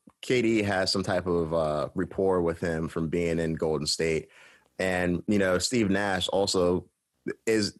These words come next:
I mean, come on, he's Steve Nash, you know, at the end of the day, like, you know what I mean? That doesn't make him necessarily the greatest of coaches. But at the same point in time, like, when you have K D, who's arguably,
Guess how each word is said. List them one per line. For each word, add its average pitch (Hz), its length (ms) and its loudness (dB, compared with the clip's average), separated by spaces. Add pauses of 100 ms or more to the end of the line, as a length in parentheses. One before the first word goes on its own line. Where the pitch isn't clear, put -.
(360)
I - 20 0
mean, 95 200 2
come 107 140 0
on, 90 120 0
he's 78 100 -2
Steve 80 240 -2
Nash, 78 340 -2
you 78 80 -2
know, 76 60 -2
at 78 80 -4
the - 60 -4
end 78 80 -2
of 76 80 0
the 76 60 0
day, 80 260 2
like, 73 260 0
you 85 60 -2
know 80 60 0
what 80 40 0
I 80 40 0
mean? 82 200 2
That 104 140 2
doesn't 98 240 0
make 98 180 0
him 92 80 2
necessarily 90 560 2
the 78 80 -2
greatest 80 320 -2
of - 120 -12
coaches. 90 420 -2 (420)
But 92 100 0
at 80 120 0
the - 40 -4
same 98 240 2
point 85 280 -2
in 76 40 -4
time, 90 440 0
like, 78 320 0
when 85 400 0
you 87 160 0
have 85 500 0 (120)
K 90 200 0
D, 85 260 2
who's 82 400 0
arguably, 82 840 0